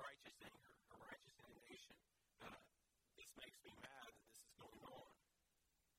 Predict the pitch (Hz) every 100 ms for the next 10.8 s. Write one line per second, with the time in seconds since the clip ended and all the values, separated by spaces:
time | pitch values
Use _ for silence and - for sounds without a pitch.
0 | - - - - - - - - - 151
1 | 151 120 117 - 135 - - - 151 -
2 | - - - - - - - - - -
3 | - - - - - - - - - -
4 | - - - - - - - - 508 -
5 | - - - - - - - - - -
6 | - - - - - 294 - - - -
7 | - - - - - - - - - -
8 | - - - - - - - - - -
9 | - - - - - - - - - -
10 | - - - - - 151 139 131